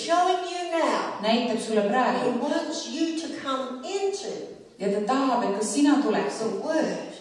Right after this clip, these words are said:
Speaker 2: sellesse sõnasse
Speaker 1: with him
Speaker 2: temaga koos.
Speaker 1: and learn by the Holy Spirit.
Speaker 2: Ja Püha Vaimu juhatusel õpiksid sa.
Speaker 1: And joy fills your heart.
Speaker 2: Ja nõnda rõõm hakkab su
Speaker 1: For
Speaker 2: südant
Speaker 1: in the
Speaker 2: täitma.
Speaker 1: army of God,
Speaker 2: Ja Jumala
Speaker 1: you
Speaker 2: sõjaväes
Speaker 1: have your part.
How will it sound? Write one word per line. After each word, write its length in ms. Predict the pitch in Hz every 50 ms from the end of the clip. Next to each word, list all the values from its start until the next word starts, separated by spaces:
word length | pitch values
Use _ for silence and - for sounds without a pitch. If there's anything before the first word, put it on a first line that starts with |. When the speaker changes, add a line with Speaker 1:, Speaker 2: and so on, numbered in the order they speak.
| - - -
Speaker 2:
sellesse 460 | - - - 233 226 226 233 226 233 220
sõnasse 520 | 214 220 240 233 214 - - - - -
Speaker 1:
with 0 |
him 180 | - 220 - - - - - - - -
Speaker 2:
temaga 380 | 233 240 240 247 233 233 - 202
koos. 300 | 240 240 233 - - -
Speaker 1:
and 320 | 226 240 - - - 254 285
learn 280 | 294 285 262 247 214 - -
by 200 | 233 233 226 226 226
the 120 | 220 214 214 -
Holy 280 | 233 226 220 196 196
Spirit. 400 | 196 202 - - - 220 208 185 - - - -
Speaker 2:
Ja 80 | 196 202
Püha 400 | 202 202 208 247 311 311 294 269
Vaimu 240 | 254 240 233 214 208
juhatusel 560 | 208 226 254 247 233 - - 185 190 190 190
õpiksid 480 | 208 233 226 - 196 196 - - 180 185
sa. 120 | - - 151 135 - -
Speaker 1:
And 200 | - 208 202 196 403
joy 420 | - - 330 330 339 339 330 330 330 339 330 330 330 330 339
fills 460 | 381 392 403 403 403 392 392 - 269
your 220 | 269 220 202 196
heart. 480 | 196 196 196 196 - - - - - - - -
Speaker 2:
Ja 100 | 175 202
nõnda 340 | 233 262 294 285 285 - - -
rõõm 460 | - 254 269 277 277 277 240 220 190
hakkab 280 | 202 208 202 202 190 190
su 120 | - -
Speaker 1:
For 100 | 214 208 214
Speaker 2:
südant 200 | 214 214 208 185
Speaker 1:
in 60 | 185
the 60 | -
Speaker 2:
täitma. 240 | 302 - - - -
Speaker 1:
army 280 | 403 415 440 453 453 440 415 427
of 60 | 427 -
God, 280 | - 359 349 - - - - - - - - - - - - -
Speaker 2:
Ja 80 | 190 196
Jumala 320 | 202 277 294 330 - 285
Speaker 1:
you 80 | - -
Speaker 2:
sõjaväes 320 | - 392 403 - - -
Speaker 1:
have 320 | - - 339 339 - -
your 300 | 330 349 370 381 415 403
part. 520 | 381 381 370 330 - 311 - - - -